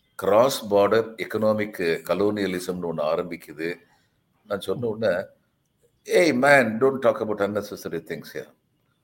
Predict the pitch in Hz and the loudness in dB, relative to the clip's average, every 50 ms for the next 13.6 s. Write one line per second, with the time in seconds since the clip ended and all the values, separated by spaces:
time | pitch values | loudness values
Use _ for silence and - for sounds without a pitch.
0 | _ - 92 101 95 95 110 113 - - 110 101 92 95 90 92 90 90 82 - | _ 0 0 0 2 0 -4 -4 -4 -4 -4 -4 -2 -2 -2 -2 -2 -4 -6 -6
1 | 90 80 73 71 - - 73 67 - - - _ _ _ _ _ _ _ - - | -6 -6 -6 -10 -14 -16 -16 -16 -16 -18 -20 _ _ _ _ _ _ _ -4 0
2 | 117 110 113 113 - 143 - - - - - - 175 160 - - - - - - | 2 4 4 4 4 2 2 2 0 0 0 -2 -4 -6 -6 -6 -8 -10 -10 -12
3 | - - - - - - - - - - 170 160 - - 175 - - - 127 156 | -14 -10 -8 -6 -6 -6 -8 -10 -8 -6 -2 -2 0 0 0 0 0 -2 -2 -2
4 | 117 - - 123 - - - - - - - - - - - - 113 104 113 113 | -2 -4 -8 -8 -8 -8 -10 -10 -12 -14 -14 -14 -14 -12 -4 -2 -2 0 0 -2
5 | 110 117 113 113 107 110 110 95 - - - 107 120 120 101 87 - - - 104 | -2 -2 0 -2 -2 -2 -6 -8 -8 -10 -6 -4 -4 -2 0 -2 -2 -4 -6 -6
6 | 107 113 107 98 - 82 82 - - - - - - _ _ - - - _ _ | -4 -4 -4 -4 -6 -10 -10 -10 -12 -14 -14 -14 -18 _ _ -20 -20 -20 _ _
7 | _ _ - 85 90 98 98 - - 135 170 - - - - _ _ _ 95 95 | _ _ -4 -4 -4 -4 -6 -4 -4 -2 -2 -2 -4 -8 -16 _ _ _ -2 -2
8 | 104 117 131 135 131 131 131 135 110 98 104 107 107 110 110 104 101 101 104 - | 0 0 0 0 -2 0 4 4 6 6 4 2 0 -2 -2 -2 -4 -6 -6 -6
9 | 104 104 101 87 82 - 95 95 98 95 90 - - - 90 85 76 78 87 - | -6 -4 -4 -4 -4 -6 -4 -4 -4 -4 -4 -6 -10 -10 -10 -8 -8 -8 -8 -10
10 | - _ _ - - - - _ _ 95 92 - 123 135 127 120 117 - 104 98 | -14 _ _ -20 -20 -20 -20 _ _ -16 -10 -8 -8 -4 -4 -4 -2 -2 -2 -2
11 | - 107 117 131 143 135 120 107 95 85 - - - - - - - - - - | 0 -2 -2 0 0 0 0 2 2 4 2 2 2 -2 -6 -8 -6 -6 -6 -8
12 | - - _ _ - - - _ _ - 90 95 117 143 156 - 156 143 - - | -12 -16 _ _ -20 -20 -20 _ _ 0 2 4 4 4 4 4 4 4 6 6
13 | 123 120 120 120 120 110 98 92 95 85 101 139 | 6 8 6 6 2 0 0 -2 -2 -2 0 -2